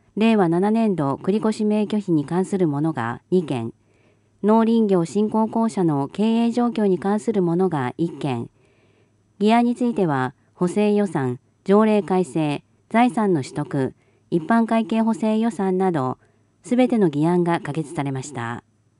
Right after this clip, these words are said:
請願三件、教育長の任命。議会開会日に任期満了に伴い審議され、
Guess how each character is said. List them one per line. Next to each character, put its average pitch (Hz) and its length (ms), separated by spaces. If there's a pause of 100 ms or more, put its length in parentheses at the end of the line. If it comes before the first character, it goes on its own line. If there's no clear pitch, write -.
(1400)
請 220 260
願 202 260
三 220 280
件、 135 300 (380)
教 226 180
育 226 160
長 208 200
の 190 120
任 170 240
命。 151 360 (920)
議 196 120
会 233 220
開 240 220
会 240 200
日 214 100
に 143 320
任 220 200
期 190 100
満 165 240
了 190 140
に 185 140
伴 190 340
い 156 80
審 190 220
議 160 100
さ 131 160
れ、 127 240